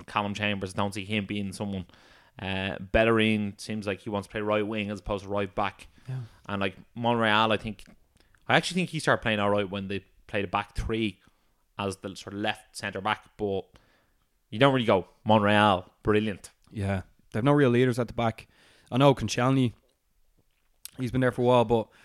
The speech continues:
Speaker 1: And then I'm not even too sure on Leno, the goalkeeper. I'm not, like, sold on him.
Speaker 2: Yeah. Uh, well, he sort of moved in. They're, they're gonna obviously have to get a new keeper now 'cause Czech's leaving at the end of the year. Um, that's obviously gonna be a massive loss for them just to have, like, a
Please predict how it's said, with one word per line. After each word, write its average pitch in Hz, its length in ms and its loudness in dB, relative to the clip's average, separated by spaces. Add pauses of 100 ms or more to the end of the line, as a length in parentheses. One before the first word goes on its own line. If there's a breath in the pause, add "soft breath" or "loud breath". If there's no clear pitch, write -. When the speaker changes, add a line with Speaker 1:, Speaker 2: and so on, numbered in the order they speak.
Speaker 1:
And 127 80 -2
then 139 100 4
I'm 139 40 -4
not 165 100 2
even 175 120 -2
too 131 180 -8
sure 120 180 0
on 101 100 -2
Leno, 117 220 0
the 98 80 -10
goalkeeper. 110 540 0 (600)
I'm 113 100 0
not, 139 100 4
like, 117 240 -2
sold 120 400 4
on 98 120 2
him. 87 60 -18 (540)
Speaker 2:
Yeah. 95 200 -8 (280)
Uh, 147 340 2
well, 190 120 0
he 190 40 -2
sort 202 140 2
of 196 60 2
moved 160 200 0
in. 147 260 2
They're, 139 140 2
they're 147 160 -4
gonna 156 160 -2
obviously 135 240 -2
have 131 100 0
to - 60 -16
get 131 60 2
a 117 80 2
new 117 100 4
keeper 127 240 -2
now 123 120 -2
'cause 107 160 -6
Czech's - 280 0
leaving 117 240 -2
at 113 80 -4
the 120 80 -4
end 117 140 0
of 110 40 -6
the 120 60 0
year. 120 240 2 (640 loud breath)
Um, 110 460 2
that's 135 180 4
obviously 135 200 6
gonna 135 100 6
be 120 100 4
a 113 60 4
massive 117 400 0
loss 113 320 2
for 123 80 -8
them 113 160 0
just 110 260 -6
to 120 80 2
have, 113 180 2
like, 107 140 -2
a 101 420 -4